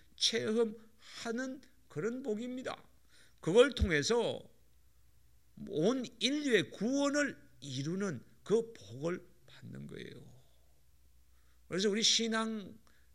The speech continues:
생활은 말이요, 너무 육신적인 안일과 내 평안과 행복만 구하는 것이 신앙 생활은 아닙니다. 희생이라는 게 꼭 따릅니다.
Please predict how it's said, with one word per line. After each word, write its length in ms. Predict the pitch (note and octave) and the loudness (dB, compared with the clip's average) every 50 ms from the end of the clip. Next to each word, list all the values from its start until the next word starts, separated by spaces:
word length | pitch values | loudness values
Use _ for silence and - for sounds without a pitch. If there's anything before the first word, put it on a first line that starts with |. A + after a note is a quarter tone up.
| _ - - | _ -18 -12
생활은 540 | - - - - B3+ D#4+ A#3+ E3+ D3 C#3 B2 | -10 -8 -8 -6 -6 -4 -4 -4 -4 -4 -6
말이요, 400 | A#2+ A#2+ B2 C3 C3 B2+ A2+ G#2+ - - - - - - - - - - - - - - - - | -6 -8 -8 -8 -8 -10 -10 -10 -12 -14 -14 -18 -20 -20 -20 -20 -20 -20 -20 -20 -20 -20 -18 -10
너무 640 | D#3 B2 B2+ C#3+ F#3 A#3 C4+ C#4+ C4+ G3+ B2+ - - - - - - | -6 -2 0 2 2 2 2 2 0 0 0 -2 -6 -14 -18 -10 -6
육신적인 840 | C#3 F#3+ A#3 - - - C#4 C#4 C4+ A#3+ G3+ E3 C#3+ E3+ F3+ E3+ - - - | -6 -4 0 2 2 2 2 0 -2 -4 -2 -2 -2 -2 -4 -6 -8 -14 -8
안일과 720 | - - G#3+ C4 D#4 C4+ F#3 D#3 C#3+ A#2 C3 C3 B2 B2 - - - - | -2 0 0 0 0 -2 -2 -2 -2 -2 -2 -2 -2 -2 -4 -8 -14 -8
내 240 | - D3 F3 F#3+ - | -2 -2 -2 -2 -2
평안과 720 | - - - - A#3 B3+ C4 C4 C4 B3 F3 C3+ A#2+ - - - - - | -6 -10 -10 -8 -6 -6 -6 -6 -6 -6 -4 -4 -4 -6 -8 -14 -20 -14
행복만 720 | - - - F#4 G4 G4+ G4+ G4 G4 F#4+ F4+ C4 F3+ C#3 | -10 -8 -8 -8 -8 -6 -8 -8 -6 -6 -8 -8 -8 -6
구하는 300 | B2+ C3 B2+ B2 B2 A#2 | -6 -6 -6 -6 -6 -8
것이 320 | A#2+ A#2 A2 D3 D#3 D3+ D#3 - - | -8 -8 -8 -8 -10 -10 -12 -14 -12
신앙 380 | - - G#3+ G#3 A#3 E4+ D4+ | -10 -8 -8 -8 -8 -8 -10
생활은 420 | F#3+ - D3 C3 C3 C#3 D#3 - - | -8 -8 -8 -6 -6 -8 -8 -12 -12
아닙니다. 600 | F3+ C3+ B2 A#2 C#3+ B3+ D#4 F4+ F4 - - - - - - - - - - - - - - _ _ _ - _ - - - - - - - - - - - - - - - - _ - - - - - - - - - - | -16 -14 -12 -12 -12 -12 -10 -10 -12 -12 -12 -14 -18 -20 -20 -20 -20 -20 -20 -20 -20 -20 -20 _ _ _ -20 _ -20 -20 -20 -20 -20 -20 -20 -20 -20 -20 -20 -20 -20 -20 -20 -20 _ -20 -20 -20 -20 -20 -20 -20 -16 -8 -4
희생이라는 640 | G#3+ G3 - C4 C#4 D4+ C#4+ G#3 D#3 C3 B2 A#2+ | -4 -2 -2 -2 -2 -2 -2 0 -2 -2 -2 -4
게 100 | C3+ - | -8 -10
꼭 320 | - - - - F4 - - | -8 -8 -8 -8 -8 -8 -10
따릅니다. 500 | - G#4+ G4+ A4 G#4+ - - - - | -10 -8 -8 -8 -8 -10 -14 -18 -18